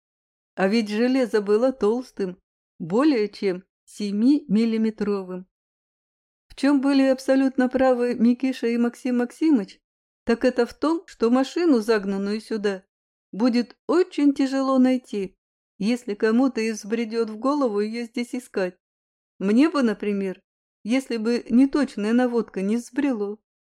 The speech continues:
Тут было где спрятаться и спрятать. Сложно описать словами жуткий хаос ржавого металла, потрескавшегося бетона, разлапистых деревьев, рассыхающихся деревянных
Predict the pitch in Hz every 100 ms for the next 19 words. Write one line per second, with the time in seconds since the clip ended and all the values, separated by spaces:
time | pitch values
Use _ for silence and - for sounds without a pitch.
0 | _ _ _ _ _ _ 254 262 254 339
1 | 226 196 233 - - 339 254 - 220 254
2 | - 220 202 190 175 - _ _ _ _
3 | _ _ - 240 320 277 220 208 208 226
4 | 247 254 254 208 208 208 262 226 208 185
5 | 277 262 _ 208 - 269 311 294 277 -
6 | - 196 190 226 254 226 196 202 202 190
7 | - 240 233 214 _ _ _ - 240 269
8 | 302 330 - 208 202 - 185 - 190 208
9 | 214 294 294 254 254 _ _ _ - 202
10 | 240 247 285 302 180 - 202 185 180 208
11 | 262 233 226 - _ _ _ _ 202 247
12 | 247 277 277 294 330 294 - 262 - 226
13 | 214 220 220 285 247 220